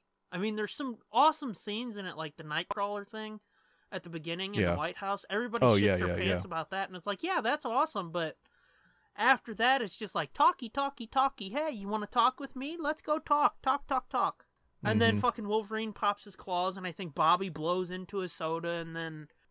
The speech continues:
Speaker 1: it's like, ugh.
Speaker 2: Yeah.
Speaker 1: And then First Class. I loved First Class. That's,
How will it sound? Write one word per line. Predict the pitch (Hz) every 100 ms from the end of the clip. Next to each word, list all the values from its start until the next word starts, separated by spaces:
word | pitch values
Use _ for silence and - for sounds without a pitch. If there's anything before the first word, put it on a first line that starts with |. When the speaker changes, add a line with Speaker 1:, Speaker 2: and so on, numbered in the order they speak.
| _
Speaker 1:
it's | -
like, | 160 -
ugh. | 196 190 147 - - - - - - _ -
Speaker 2:
Yeah. | 104 85 85 87 - _ _ _ -
Speaker 1:
And | 269
then | 294
First | 233 277 294 -
Class. | - 233 165 127 -
I | 175
loved | 170 190 220 175
First | - 185 139 -
Class. | - 139 120 -
That's, | 175 185